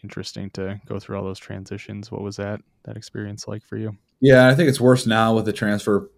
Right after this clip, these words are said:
Speaker 2: portal and all that stuff. Guys can really jump ship without having to sit out and stuff. Whereas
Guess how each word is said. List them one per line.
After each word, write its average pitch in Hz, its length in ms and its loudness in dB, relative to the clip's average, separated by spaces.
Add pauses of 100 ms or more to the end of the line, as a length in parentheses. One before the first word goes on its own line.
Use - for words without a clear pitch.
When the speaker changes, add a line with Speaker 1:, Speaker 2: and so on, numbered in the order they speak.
(140)
Speaker 2:
portal 110 320 2
and 101 100 0
all 98 140 0
that 101 220 0
stuff. 92 260 -4
Guys 92 220 -2
can 98 120 -4
really 92 200 -2
jump 90 220 -6
ship 95 280 -4
without 90 320 -4
having 85 340 -6
to 90 300 -6
sit 95 220 -4
out 90 160 0
and 85 100 -14
stuff. 90 320 -6
Whereas 85 480 -8